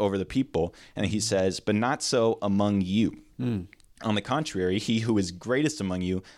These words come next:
Speaker 1: let him be as the younger,
Speaker 2: Mm.
Speaker 1: and he who governs as he who serves. For who is greater, he who sits at the table or he who serves? Is it not he who sits at the table?
Speaker 2: <laughs>
Speaker 1: Yet I am among you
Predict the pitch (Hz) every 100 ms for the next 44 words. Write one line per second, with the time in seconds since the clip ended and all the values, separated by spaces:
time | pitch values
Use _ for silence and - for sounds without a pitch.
0 | - 113 127 117 113 113 - 101 92 92
1 | 127 107 90 87 - 113 104 98 120 101
2 | 90 - - 120 147 98 92 98 - -
3 | 90 107 92 98 - 123 98 71 - -
4 | - - - - - 95 170 165 110 143
5 | 101 80 120 113 107 - - 131 156 -
6 | - 135 - - 107 87 101 - - -
7 | 101 110 104 120 - 269 - - - -
8 | - - - 107 117 123 123 131 123 107
9 | - 135 120 101 - 101 117 185 - -
10 | _ - - 90 - - 110 - 127 143
11 | 147 117 107 104 101 101 113 139 98 92
12 | 98